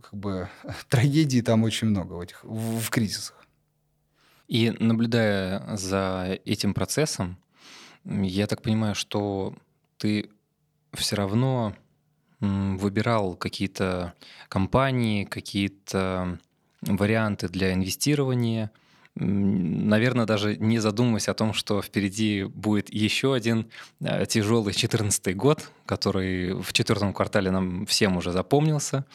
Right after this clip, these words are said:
Speaker 2: достаточно серьёзно. И, м, да, будучи, конечно, человеком ещё не с капиталом тогда,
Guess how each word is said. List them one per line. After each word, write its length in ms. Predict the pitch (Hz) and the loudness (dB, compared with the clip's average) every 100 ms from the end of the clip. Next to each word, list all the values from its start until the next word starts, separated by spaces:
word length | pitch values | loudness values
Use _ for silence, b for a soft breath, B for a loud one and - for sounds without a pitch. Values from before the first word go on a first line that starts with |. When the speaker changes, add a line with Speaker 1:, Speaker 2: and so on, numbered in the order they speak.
| B B B B - | B B B B -6
Speaker 2:
достаточно 600 | - 92 101 - - 92 | -2 0 0 0 0 0
серьёзно. 760 | - 95 113 156 143 123 117 - | 0 0 2 2 0 -2 -2 -6
И, 500 | - 101 101 95 95 - - | -6 -2 0 0 -2 -6 -12
м, 440 | - - - - | -10 -8 -8 -4
да, 240 | 95 107 90 | 2 2 2
будучи, 600 | 95 98 92 - 95 90 | 0 -2 -2 -2 -2 -2
конечно, 400 | 92 95 - 90 | 0 0 -2 -2
человеком 460 | - 98 98 - | 0 0 -2 -4
ещё 280 | 92 - 92 87 | -6 -4 -6 0
не 160 | 117 107 | 2 2
с 80 | |
капиталом 500 | - - - 98 87 | -2 -4 0 0 0
тогда, 440 | - 92 98 160 | -2 -2 2 2